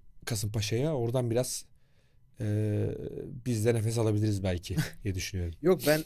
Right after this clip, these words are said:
Speaker 2: şeyi, totemi devam ettir diye
Speaker 1: E, yok,
Speaker 2: söylemiştim.
Speaker 1: to-, totem, totemi her maça kullanmak istemiyorum yani. O yüzden bu maçı totemsiz geçiyorum.
Speaker 2: Deplasmanlara mı kullanacaksın?
Speaker 1: Ya her maça kullanmak istemiyorum. Böyle bir, gerçekten böyle bir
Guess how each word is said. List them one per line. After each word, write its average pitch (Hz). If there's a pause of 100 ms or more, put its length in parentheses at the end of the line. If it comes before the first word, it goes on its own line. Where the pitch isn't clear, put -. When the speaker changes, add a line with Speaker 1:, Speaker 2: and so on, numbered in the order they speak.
Speaker 2:
şeyi, 139
totemi 139
devam 143
ettir 143
diye 113
Speaker 1:
E, 107
yok, 107
Speaker 2:
söylemiştim. 180
Speaker 1:
to-, - (140)
totem, 160 (180)
totemi 202
her 202
maça 202
kullanmak 170
istemiyorum 113
yani. 85 (680)
O 143
yüzden 147
bu 139
maçı 147
totemsiz 135
geçiyorum. 120
Speaker 2:
Deplasmanlara 175
mı 165
kullanacaksın? 123
Speaker 1:
Ya 143
her 170
maça 175
kullanmak 147
istemiyorum. 110
Böyle 131
bir, 123
gerçekten 139
böyle 131
bir 135